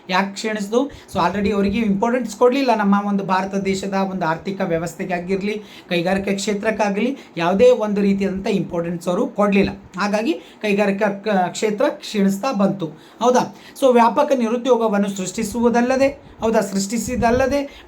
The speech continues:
ಭಾರತೀಯ ಗ್ರಾಹಕ ಮಾರುಕಟ್ಟೆಯಲ್ಲಿ ಬ್ರಿಟನ್ ಕೈಗಾರಿಕೆಯ so ಉತ್ಪನ್ನಗಳಿಗೆ ಹೊಸ ಬೇಡಿಕೆಯನ್ನು ಸೃಷ್ಟಿಸಿತು. ನೋಡಿ ವಿದ್ಯಾರ್ಥಿಗಳೇ, ಇದರಿಂದ ಏನಾಯ್ತು ಅಂದ್ರೆ, so ಅಲ್ಲಿ ಜಾಸ್ತಿ ಎದಕ್ಕೆ ಇಂಪಾರ್ಟೆನ್ಸ್ ಕೊಡ್ತು ಅಂದ್ರೆ,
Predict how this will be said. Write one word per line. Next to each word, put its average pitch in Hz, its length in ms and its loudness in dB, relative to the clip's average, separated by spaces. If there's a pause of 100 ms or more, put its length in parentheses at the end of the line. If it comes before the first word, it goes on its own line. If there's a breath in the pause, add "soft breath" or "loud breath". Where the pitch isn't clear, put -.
ಭಾರತೀಯ 254 500 4
ಗ್ರಾಹಕ 214 380 2 (160)
ಮಾರುಕಟ್ಟೆಯಲ್ಲಿ 202 640 0
ಬ್ರಿಟನ್ 202 440 0
ಕೈಗಾರಿಕೆಯ 190 560 -2 (440 loud breath)
so 220 60 -2
ಉತ್ಪನ್ನಗಳಿಗೆ 202 680 2
ಹೊಸ 180 320 0 (120)
ಬೇಡಿಕೆಯನ್ನು 185 540 -2
ಸೃಷ್ಟಿಸಿತು. 160 840 -10
ನೋಡಿ 147 280 -4
ವಿದ್ಯಾರ್ಥಿಗಳೇ, 135 640 -10 (240 loud breath)
ಇದರಿಂದ 196 300 0
ಏನಾಯ್ತು 175 380 -4
ಅಂದ್ರೆ, 170 600 -4
so 190 60 0
ಅಲ್ಲಿ 214 200 0
ಜಾಸ್ತಿ 208 480 -4
ಎದಕ್ಕೆ 214 400 -2
ಇಂಪಾರ್ಟೆನ್ಸ್ 190 460 -2
ಕೊಡ್ತು 165 340 -4
ಅಂದ್ರೆ, 185 540 -2